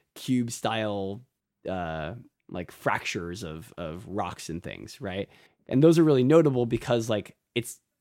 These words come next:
you can still frame it, you can see, like, a picture of it and be like, "That's a Yutapon cube." But what people tend to miss, because understandably it's a little bit harder to, to pick up on, is, like, how is this moving? What's the actual pacing of how something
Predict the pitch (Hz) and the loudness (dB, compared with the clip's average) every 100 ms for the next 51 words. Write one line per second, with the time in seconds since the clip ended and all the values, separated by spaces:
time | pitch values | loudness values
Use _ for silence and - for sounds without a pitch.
0 | - 135 - 120 - 143 127 139 131 127 | -6 -4 -4 -4 2 2 4 2 2 2
1 | 113 113 107 - 135 117 - - - 147 | 0 -6 -4 0 0 0 -4 -12 -8 -6
2 | - 120 98 92 - 92 92 87 82 - | -4 -4 -4 -8 -10 -8 -6 -6 -6 -6
3 | 98 - 104 104 95 - 76 82 - 71 | -6 -4 -4 -4 -6 -10 -8 -8 -8 -8
4 | 60 - _ - 139 - 113 101 110 - | -10 -16 _ -20 -8 0 2 2 -2 -2
5 | 131 120 - 123 113 117 107 107 110 143 | -2 -2 -2 -2 0 0 0 -2 0 2
6 | 143 127 - 127 123 117 107 113 107 - | 2 0 -6 -2 0 -2 -2 -4 -4 -2
7 | 117 113 107 101 104 104 95 87 - 107 | -2 0 -2 -4 -4 -4 -4 -6 -4 -2
8 | 98 92 85 85 - - 104 85 90 82 | -2 -4 -6 -6 -10 -10 -8 -8 -8 -8
9 | 80 76 71 78 - - _ _ - 92 | -8 -8 -8 -8 -12 -18 _ _ -10 -6
10 | 117 113 107 101 - 95 107 90 78 82 | -2 -2 -2 -6 -6 -4 -4 -4 -6 -6
11 | - 104 101 90 85 - 98 95 87 78 | -6 -6 -6 -10 -12 -10 -10 -8 -8 -8
12 | 73 62 - 82 78 82 - 71 65 | -8 -10 -8 -8 -8 -10 -10 -10 -12